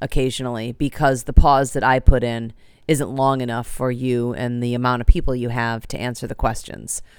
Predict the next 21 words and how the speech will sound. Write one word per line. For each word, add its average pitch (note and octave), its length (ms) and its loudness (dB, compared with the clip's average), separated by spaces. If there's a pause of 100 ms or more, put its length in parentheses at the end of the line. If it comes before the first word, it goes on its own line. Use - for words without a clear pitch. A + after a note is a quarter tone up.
(140)
So F#3+ 220 2
feel G3+ 240 2
free F3 240 -2
to C3+ 80 0
do C#3+ 220 0
that A#2 420 -2
and C3 180 -2
then A#2+ 220 -4
start B2+ 320 -2
it A#2+ 100 -4
up A#2+ 140 -2
again. G#2+ 360 -2 (440)
I - 80 2
promise B2+ 380 6
when B2+ 100 0
you B2 60 -2
hit B2+ 160 2
play, A#2 200 2
I'll A2 120 -2
be A2 140 -6
here. - 260 -6